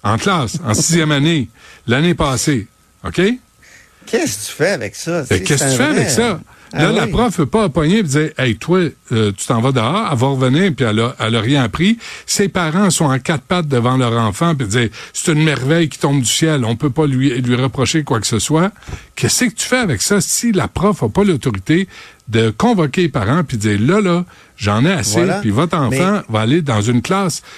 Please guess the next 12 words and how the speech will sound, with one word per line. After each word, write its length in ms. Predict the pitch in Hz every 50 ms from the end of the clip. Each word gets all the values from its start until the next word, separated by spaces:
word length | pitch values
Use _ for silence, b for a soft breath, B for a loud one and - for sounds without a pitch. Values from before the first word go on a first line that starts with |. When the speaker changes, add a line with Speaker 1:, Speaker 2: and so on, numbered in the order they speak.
| B B B
Speaker 1:
pour 320 | - 190 208 220 202 175 135
les 420 | 123 127 127 120 117 120 113 120
enfants 320 | 135 131 127 - 185 196 175
qui 80 | 139
sont 80 | 139 139
Speaker 2:
l'ex-, 80 | 113 120
Speaker 1:
mal 180 | 151 180 175 160
élevés. » 320 | 143 120 107 117 107 135 147 151 160
Speaker 2:
l'exemple 680 | 165 175 160 127 127 120 160 190 214 226 233 240 - - - _ -
que 80 | -
tu 260 | 151 147 - - 143 131
donnes 580 | 123 135 131 135 151 151 - 349 294 214 156